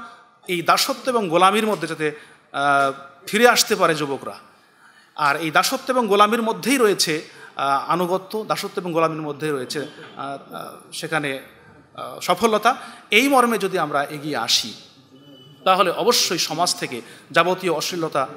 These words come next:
দূরীভূত হয়ে যাবে। আল্লাহর দাসত্ব যিনি করবেন, আল্লাহর গোলামি যিনি মেনে নিবেন, আল্লাহ এবং তার রাসূলের আনুগত্য যিনি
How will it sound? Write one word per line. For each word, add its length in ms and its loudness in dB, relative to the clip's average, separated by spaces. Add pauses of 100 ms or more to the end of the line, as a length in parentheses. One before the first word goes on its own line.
(120)
দূরীভূত 280 -4
হয়ে 220 -6
যাবে। 220 -8 (340)
আল্লাহর 320 6
দাসত্ব 380 -2
যিনি 200 -4
করবেন, 380 -6 (260)
আল্লাহর 240 4
গোলামি 300 2
যিনি 200 0
মেনে 240 4
নিবেন, 240 2
আল্লাহ 340 2
এবং 140 -8
তার 140 -4
রাসূলের 260 -8
আনুগত্য 460 -6
যিনি 240 -2